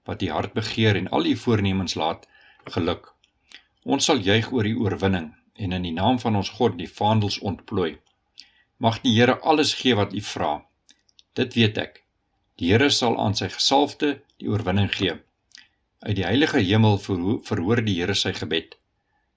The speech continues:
Die Here gee deur sy groot mag aan hom die oorwinning. Sommige vertrou op die strijdwaans en ander op perde,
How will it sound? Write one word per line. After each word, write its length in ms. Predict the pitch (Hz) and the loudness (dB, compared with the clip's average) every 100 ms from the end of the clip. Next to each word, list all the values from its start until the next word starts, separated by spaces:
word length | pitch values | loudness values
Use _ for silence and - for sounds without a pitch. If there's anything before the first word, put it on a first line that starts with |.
| _ | _
Die 140 | 87 | 0
Here 180 | 101 131 113 | 4 4 2
gee 260 | - 120 | 0 0
deur 160 | 98 92 | 0 -2
sy 140 | - 92 | -4 -8
groot 380 | - 160 160 98 | 0 0 2 0
mag 160 | 98 104 | 0 -4
aan 80 | 87 | -6
hom 160 | 87 87 _ _ _ _ - | -8 -10 _ _ _ _ -8
die 80 | - | -4
oorwinning. 400 | 76 82 82 78 _ _ _ _ _ _ _ _ - | -4 -4 -6 -8 _ _ _ _ _ _ _ _ -10
Sommige 480 | - 160 165 - | 2 2 2 -4
vertrou 380 | 117 107 107 117 | -8 -2 2 2
op 100 | 110 | 2
die 80 | 98 | -6
strijdwaans 640 | - 120 113 104 92 - | 0 0 2 0 -2 -4
en 80 | - | -4
ander 240 | 113 104 95 | 0 2 2
op 140 | - | 0
perde, 380 | 117 123 101 76 | 0 2 -2 -10